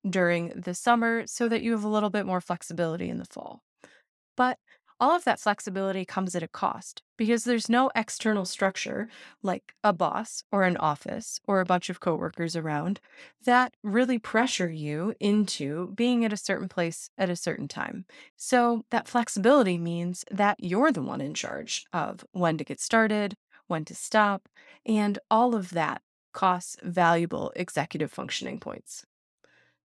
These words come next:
And lastly, one of the things that I find really hard about getting started is all of the advice about how we should do it. Raise your hand.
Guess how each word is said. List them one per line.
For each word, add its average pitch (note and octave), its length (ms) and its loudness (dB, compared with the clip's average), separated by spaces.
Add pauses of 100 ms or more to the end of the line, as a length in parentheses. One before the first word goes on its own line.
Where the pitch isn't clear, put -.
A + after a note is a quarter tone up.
(600)
And A3+ 160 4
lastly, C4+ 640 2
one A#3 240 6
of A3+ 140 2
the E3+ 100 -2
things E3+ 480 -6
that F#3 240 -4
I F3+ 160 4
find E3 340 -6
really E3 260 -2
hard - 460 -8
about F#3 240 0
getting D#3+ 260 -6
started - 520 -8 (340)
is A3+ 200 -2
all A3+ 200 6
of A3 140 2
the F3+ 160 2
advice E3 560 -2
about G#3+ 260 0
how F#3 200 4
we F3 100 2
should - 240 -6
do - 160 -8
it. - 160 -8 (1200)
Raise A#3 280 4
your D4 100 2
hand. F3 380 -4